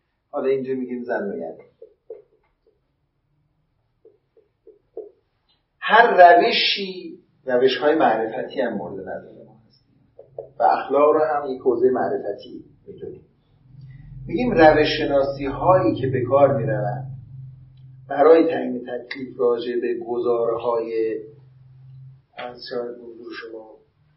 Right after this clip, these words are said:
علمی یا اخلاقی، این روش شناسی ها یه محصول و نتیجه‌ای دارن از ظن و یقین. این محصول ها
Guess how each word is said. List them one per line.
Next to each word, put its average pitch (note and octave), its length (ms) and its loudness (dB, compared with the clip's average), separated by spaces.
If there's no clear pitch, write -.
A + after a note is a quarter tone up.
علمی B2 380 -4
یا A#2+ 240 -2
اخلاقی، B2 960 -10
این A3 160 -6
روش D#3+ 260 8
شناسی C3+ 320 0
ها C#3 280 -4
یه F3+ 80 -2
محصول E3 520 2
و F3+ 40 0
نتیجه‌ای C3+ 500 0
دارن C#3 320 0
از A#2 200 -6
ظن A#2 320 -2
و G#2+ 40 -4
یقین. - 320 -8
این A#3+ 220 0
محصول F3 640 4
ها D3+ 680 6